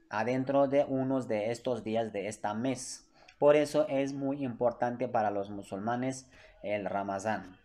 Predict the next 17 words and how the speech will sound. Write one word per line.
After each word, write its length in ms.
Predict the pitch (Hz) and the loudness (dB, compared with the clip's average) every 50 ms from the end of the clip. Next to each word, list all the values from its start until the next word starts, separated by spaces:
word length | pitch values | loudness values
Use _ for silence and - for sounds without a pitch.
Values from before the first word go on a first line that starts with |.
| _ _ _ _ _ - - - - | _ _ _ _ _ -20 -20 -12 -6
Y 300 | 165 175 190 196 202 196 - | -2 0 0 2 0 0 4
también 760 | - - 180 170 175 175 170 175 180 180 180 185 196 190 - - - | 6 6 6 6 4 2 2 4 4 6 6 4 2 0 -4 -10 -10
le 340 | - 156 143 139 135 139 139 | -6 -2 0 4 4 4 6
da 240 | 135 156 165 165 165 | 8 6 6 6 6
chance 460 | - 175 170 233 175 - - 175 170 | 4 4 4 4 2 2 4 4 4
a 160 | 165 156 127 | 4 2 0
algunas 840 | 117 120 120 120 139 160 165 170 165 165 156 151 - - - - - 147 | 0 0 0 2 2 2 4 4 4 4 4 2 0 -4 -8 -8 -6 -4
mo-, 320 | 143 135 127 123 123 120 123 | -2 2 4 4 4 2 2
maneras 680 | 123 123 123 131 147 160 165 165 170 175 185 175 - | 0 0 2 2 4 4 6 6 6 4 4 2 0
que 120 | - 123 | 0 0
no 640 | 117 120 135 139 139 139 139 139 139 139 135 135 - - | 0 2 4 6 6 8 8 8 6 6 4 2 2 2
puedes 640 | 131 127 127 123 127 123 120 - - - - - | 2 2 4 4 2 2 2 0 -4 -6 -8 -4
también 640 | - 127 123 123 120 120 123 123 120 113 110 107 101 90 - | -2 -2 -2 0 0 0 0 0 0 -2 -2 -4 -6 -6 -4
ayunar. 600 | 107 117 110 110 117 120 127 151 156 151 151 - - - - - - - - - - - - - | -2 -2 0 0 0 2 6 6 6 6 6 0 -10 -18 -20 -20 -20 -20 -20 -12 -8 -6 -4 -2
El 340 | 139 135 135 135 127 123 131 | 0 0 0 0 -2 0 2
primer 440 | 139 139 139 143 170 202 214 - | 4 4 4 6 6 4 4 6
condición 920 | - 185 170 160 156 151 147 143 - - 175 180 190 208 214 214 214 220 | 6 6 6 6 4 2 2 0 2 4 6 6 8 6 4 4 0 -4